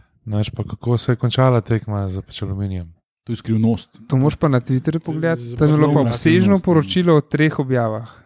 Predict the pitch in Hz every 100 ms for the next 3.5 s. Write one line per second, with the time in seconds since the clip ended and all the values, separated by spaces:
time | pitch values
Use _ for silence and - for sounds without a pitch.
0 | _ _ _ 95 87 _ - - _ _
1 | _ _ _ _ _ _ - 120 123 117
2 | 117 120 127 131 135 127 123 - 147 170
3 | 185 - 170 170